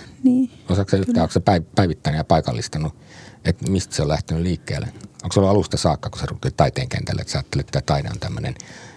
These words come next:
Speaker 2: jollakin lailla osallistuva ja vaikuttava ilmaisulaji?
Speaker 1: <laughs> Ei, ei tosiaankaan. Mä olin siis aika nuori, kun mä tein mun tanssijan tutkinnon Turun konservatoriossa. Ja silloin mä olin niinku hyvinkin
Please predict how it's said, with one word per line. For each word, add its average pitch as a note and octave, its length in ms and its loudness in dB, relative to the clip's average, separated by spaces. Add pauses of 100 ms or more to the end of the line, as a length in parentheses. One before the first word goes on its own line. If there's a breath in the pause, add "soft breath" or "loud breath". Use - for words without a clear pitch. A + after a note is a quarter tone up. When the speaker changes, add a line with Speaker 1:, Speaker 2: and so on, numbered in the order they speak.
(160 loud breath)
Speaker 2:
jollakin C#2 280 -2
lailla C2+ 160 -2
osallistuva D2 580 -2
ja D2+ 80 0
vaikuttava - 500 -4 (600 loud breath)
ilmaisulaji? C#3+ 540 4 (180)
Speaker 1:
<laughs> - 120 -4
Ei, G3 600 2
ei F#3 200 2
tosiaankaan. G#3 480 2
Mä G#3+ 160 4
olin G#3+ 160 8
siis A3 160 4
aika A3+ 140 4
nuori, A#3+ 280 4
kun F3 140 4
mä F3 120 2 (180)
tein G3 160 4
mun F#3+ 100 4
tanssijan G3+ 400 2
tutkinnon G#3+ 560 2
Turun A3 220 4
konservatoriossa. A3 800 2 (560 loud breath)
Ja G3 80 8
silloin F3+ 260 6
mä E3+ 100 2
olin F#3 140 2
niinku F#3+ 160 2
hyvinkin F3+ 400 2